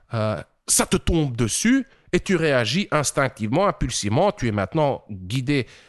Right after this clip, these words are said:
non pas par des principes stratégiques. Tu n'as pas de système, t'es juste, euh, victime de tes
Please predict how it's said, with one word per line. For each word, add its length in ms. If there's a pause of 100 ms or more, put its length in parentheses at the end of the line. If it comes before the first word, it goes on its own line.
non 140
pas 140
par 200
des 200 (360)
principes 800 (880)
stratégiques. 840 (600)
Tu 80
n'as 100
pas 140
de 160
système, 560
t'es 180
juste, 340
euh, 460
victime 720
de 120
tes 380